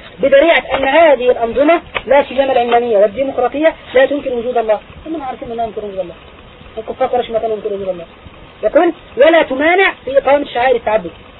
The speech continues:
نعم، ما شاء الله، مساجد مفتوحة، عمرة، حج، طباعة المصاحف، إغداق ملايين من سعادة الناس،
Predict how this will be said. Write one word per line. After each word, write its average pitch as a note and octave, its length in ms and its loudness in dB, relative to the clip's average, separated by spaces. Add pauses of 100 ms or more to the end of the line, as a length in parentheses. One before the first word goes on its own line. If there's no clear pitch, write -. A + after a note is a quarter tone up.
نعم، B3 140 -6
ما B3 60 -12
شاء A3+ 100 -8
الله، A3+ 160 0
مساجد G3+ 380 -4
مفتوحة، F#3 380 -6 (2000)
عمرة، G#3+ 340 2 (340)
حج، A3 240 -2 (260)
طباعة G#3+ 280 2
المصاحف، G3+ 460 0 (400)
إغداق B3 500 2 (460)
ملايين A#3+ 380 4
من G3 220 -8
سعادة A#3 220 2
الناس، G#3+ 240 0